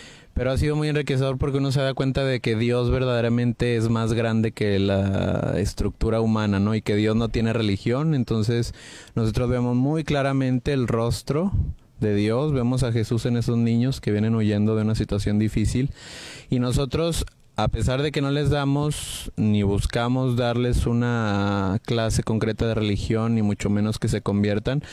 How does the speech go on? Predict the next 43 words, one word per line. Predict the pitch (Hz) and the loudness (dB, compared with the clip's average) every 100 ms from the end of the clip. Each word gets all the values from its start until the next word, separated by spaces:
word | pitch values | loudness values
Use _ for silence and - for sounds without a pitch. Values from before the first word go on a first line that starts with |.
| - - - | -18 -18 -6
transmitimos | 117 110 113 98 117 123 | -2 0 0 0 0 0
nuestra | 127 - 117 104 | 0 0 0 0
fe | 110 | 0
y | |
nuestros | 117 - 117 | 0 0 0
valores, | 107 104 104 117 - | 2 2 2 0 -4
pues, | - 110 | -6 -4
por | - 98 | 0 0
medio | 104 110 | 2 2
de | 113 | 2
la | 101 | 2
vivencia | 98 98 110 117 107 | 2 2 2 2 2
y | 101 | 2
del | 98 | 2
ejemplo, | 98 - 104 98 101 | 0 0 0 0 2
¿no? | 101 117 | 2 2
Y | 113 | 0
la | 107 | 0
gente | 120 117 139 | 0 -2 0
se | - | 0
da | 123 117 | 0 0
cuenta | - 123 117 107 98 | -2 0 0 0 0
de, | 98 98 104 | 2 2 0
de | 104 107 | 0 0
un | 107 | 0
trato | 117 110 120 | 0 -2 0
distinto, | 113 107 - 120 117 - 101 | 0 0 0 0 0 0 -2
entonces | 98 104 98 113 - - - - - - | 0 0 0 0 -2 -6 -20 -20 -20 -6
se | - 117 | -4 -2
cuestionan, | 113 107 - 135 151 175 196 - - | -2 -2 0 0 0 0 -2 -4 -4
pero | 120 113 | 0 0
lo | 110 | 2
agradecen, | 107 107 107 120 143 - 160 143 | 2 2 2 0 0 0 2 0
y | |
eso, | 120 - 131 | 0 0 -2
pues, | - 110 - | -2 -2 0
lo | 107 98 | -2 -2
que | 104 101 | 0 0
nos | 101 101 | 0 -2
satisface | - 107 101 107 - 110 123 | -2 -4 -2 -2 -2 -2 -2
también | 120 113 113 | -2 0 0
es | 120 - | -2 -2
que | 123 | -4